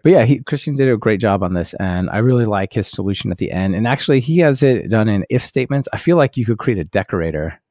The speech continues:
that would basically wrap that up in just, like, a magic, like,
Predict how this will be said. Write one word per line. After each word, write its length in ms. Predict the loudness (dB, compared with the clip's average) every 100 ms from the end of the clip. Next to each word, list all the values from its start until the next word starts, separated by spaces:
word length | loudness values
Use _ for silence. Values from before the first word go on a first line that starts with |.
| _ _
that 100 | 0
would 140 | 0 -4 _ _ -8
basically 480 | -6 -6 -4 -4
wrap 320 | -2 0 -2 0
that 100 | 0
up 180 | 0
in 140 | -4 -6
just, 200 | -6 -4
like, 200 | -4 -4
a 60 | -2
magic, 540 | 0 0 0 -2 -2
like, 300 | -2 -2 -6